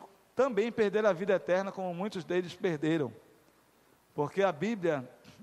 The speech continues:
ela é faca de dois gumes. Ela tá aí para nos ajudar a vencer, mas também, se nós não seguirmos, ela vai nos acusar. Eu sei que você não quer ser acusado pela Bíblia, né? Sei que você quer ser reavivado por ela.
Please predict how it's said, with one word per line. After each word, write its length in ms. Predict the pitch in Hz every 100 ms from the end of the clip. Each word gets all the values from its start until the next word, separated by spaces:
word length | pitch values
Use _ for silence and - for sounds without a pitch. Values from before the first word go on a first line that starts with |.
| _ -
ela 420 | 151 170 180 190 -
é 100 | 180
faca 480 | - 180 214 214
de 100 | 180
dois 240 | 185 208 160
gumes. 480 | 165 220 202 123 - - _ _ _ _ _ _ _ _ _ _ _ _
Ela 200 | 147 170
tá 180 | 170 202
aí 300 | 185 202 247
para 240 | - 190
nos 180 | 196 208
ajudar 440 | 208 190 190 180 202
a 40 |
vencer, 500 | 202 208 - 196 220
mas 220 | 196 175
também, 380 | - 175 185 233
se 140 | -
nós 200 | 185 196
não 140 | 202 214
seguirmos, 520 | 196 156 202 233 185
ela 160 | 190 185
vai 160 | 196
nos 140 | 220 190
acusar. 540 | 214 247 180 185 254 - - _ _ _ _ _ _ _ _ -
Eu 160 | 175
sei 300 | - 233 254
que 140 | - 208
você 280 | 208 -
não 160 | 214 202
quer 200 | 196 196
ser 140 | -
acusado 500 | 190 185 180 180 175 -
pela 180 | 165
Bíblia, 400 | 147 165 160 143
né? 180 | 139 170 - - _ _ _
Sei 200 | - 190
que 100 | 202
você 260 | 202 196
quer 160 | - 196
ser 240 | - 196 170
reavivado 920 | 156 262 220 226 147 170 262 285 220
por 200 | 208 160
ela. 340 | 143 123 110